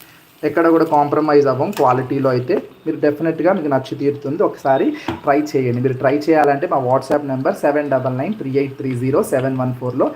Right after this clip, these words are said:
మమ్మల్ని రీచ్ అవుట్ అవ్వచ్చండి. మా వె-, మా దగ్గర వెజ్ పికిల్స్‌లో ఆవకాయ ఉంటుంది, పండుమిరపకాయ ఉంటుంది, చింతకాయ ఉంటుంది, ఉసిరికాయ ఉంటుంది,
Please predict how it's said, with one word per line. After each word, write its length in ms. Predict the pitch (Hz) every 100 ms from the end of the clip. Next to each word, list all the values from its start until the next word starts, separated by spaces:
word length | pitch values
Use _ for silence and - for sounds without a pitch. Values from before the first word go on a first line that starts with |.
| - -
మమ్మల్ని 260 | 151 147 139
రీచ్ 160 | 147 151
అవుట్ 160 | 139
అవ్వచ్చండి. 460 | 113 123 - 135 202
మా 120 | 180
వె-, 220 | 147 139
మా 120 | 143
దగ్గర 240 | 147 143 156
వెజ్ 240 | 147 139 -
పికిల్స్‌లో 420 | 156 147 - 151
ఆవకాయ 440 | 135 131 139 151
ఉంటుంది, 500 | 143 131 135 139 220 - - -
పండుమిరపకాయ 560 | 143 151 156 151 - 143
ఉంటుంది, 420 | 139 139 143 160 143
చింతకాయ 380 | 135 147 147
ఉంటుంది, 360 | 139 131 135 165 143
ఉసిరికాయ 460 | 123 151 151 160
ఉంటుంది, 480 | 143 131 135 131 233